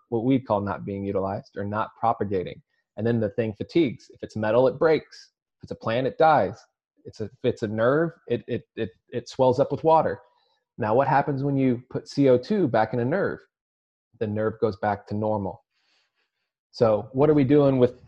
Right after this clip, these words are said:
with certain breathing? If we're regulating our breathing and allowing an environment with more C O two, we're dropping off oxygen, we're creating energy.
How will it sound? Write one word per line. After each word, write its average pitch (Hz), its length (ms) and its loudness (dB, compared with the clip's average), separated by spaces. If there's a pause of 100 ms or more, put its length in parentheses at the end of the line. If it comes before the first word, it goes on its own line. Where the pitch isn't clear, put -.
with 139 120 2
certain 135 280 2
breathing? 127 480 0 (580)
If - 160 -10
we're 120 160 4
regulating 143 560 4
our 117 100 0
breathing 127 400 2
and 110 100 -2
allowing 120 460 0
an 110 80 0
environment 110 480 -2
with - 120 -14
more 113 180 -2
C 107 240 -2
O 104 80 2
two, 175 220 -2
we're 120 100 -2
dropping 98 400 -2
off 92 140 -6
oxygen, 127 480 -2
we're 95 100 -6
creating 98 380 -6
energy. 123 560 -2